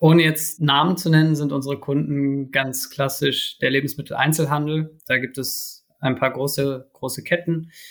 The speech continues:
die da Interesse haben, genauso wie alle möglichen großen Catering-Unternehmen,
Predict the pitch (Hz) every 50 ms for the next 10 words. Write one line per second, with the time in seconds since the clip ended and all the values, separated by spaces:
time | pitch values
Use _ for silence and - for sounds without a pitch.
0 | - _ _ - 147 156 147 151 147 147 139 - - 156 151 - 147 135 147 151
1 | 151 156 151 143 131 135 135 135 143 147 143 139 147 143 139 127 131 135 135 135
2 | 139 135 135 135 135 135 - - _ _ - 147 147 143 139 139 139 139 - 139
3 | 131 - - 139 135 135 - 143 143 151 156 156 - - 143 147 156 - - 147
4 | 143 135 127 127 120 - 131 127 127 131 131 127 127 127 127 -